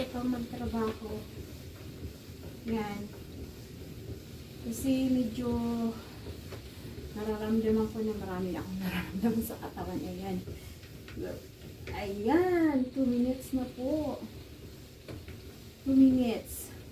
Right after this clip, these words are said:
Two minutes na ba yun? Tingnan ko nga yung time. Two minutes and thirteen seconds.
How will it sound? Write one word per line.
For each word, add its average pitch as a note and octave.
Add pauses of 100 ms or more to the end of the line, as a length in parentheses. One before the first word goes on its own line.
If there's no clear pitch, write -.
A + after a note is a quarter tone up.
(1300)
Two D#4+
minutes B3
na A#3
ba A3
yun? A#3+ (1120)
Tingnan A#3
ko A3 (140)
nga -
yung G3+
time. G#3 (3000)
Two D4+
minutes B3
and B3
thirteen A3+
seconds. A3